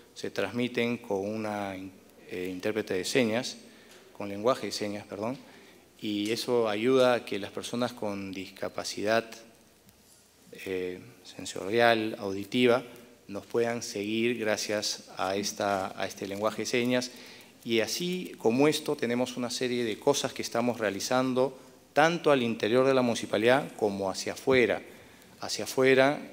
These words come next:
eh, aprovecho para comentarles, hemos lanzado un concurso que se llama Empresas Miraflorinas Inclusivas.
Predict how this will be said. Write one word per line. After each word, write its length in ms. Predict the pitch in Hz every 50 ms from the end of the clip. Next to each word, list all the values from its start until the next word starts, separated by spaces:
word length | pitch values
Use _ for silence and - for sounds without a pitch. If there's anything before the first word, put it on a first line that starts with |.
| - -
eh, 160 | - 117 98 95
aprovecho 440 | 92 - 101 104 110 107 - 120
para 160 | 107 104 98 95
comentarles, 580 | 95 95 98 92 - 117 117 117 117 113 - 117
hemos 540 | 113 113 117 117 113 113 - - - - - - - -
lanzado 720 | 98 95 92 - - - 113 113 117 117 113 113 117 127 - - - - - - - - - -
un 220 | - 120 120 113 110
concurso 840 | - 117 110 104 - 165 180 180 - - - 120 139 170 - - - -
que 100 | - 104
se 220 | - - - 101
llama 420 | 104 110 113 113 113 117 117 117 - - - -
Empresas 720 | - 98 98 95 - 113 120 113 - - 117 110 - -
Miraflorinas 680 | 110 101 98 98 92 - 101 95 107 113 120 113 - -
Inclusivas. 800 | 110 101 - 104 104 - - 147 139 113 98 82 - - -